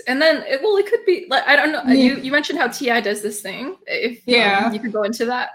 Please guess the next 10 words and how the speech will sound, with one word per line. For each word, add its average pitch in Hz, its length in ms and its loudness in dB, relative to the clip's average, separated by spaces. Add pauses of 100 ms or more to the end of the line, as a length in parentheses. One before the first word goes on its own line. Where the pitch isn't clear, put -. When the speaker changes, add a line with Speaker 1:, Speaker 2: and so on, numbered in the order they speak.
Speaker 1:
<laughs> - 0 - (500)
Speaker 2:
So 294 100 2
usually 370 440 4
I 330 80 6
want 302 220 6
that 277 100 4
all 247 180 6
in 226 80 2
my 214 120 2
head. 247 560 0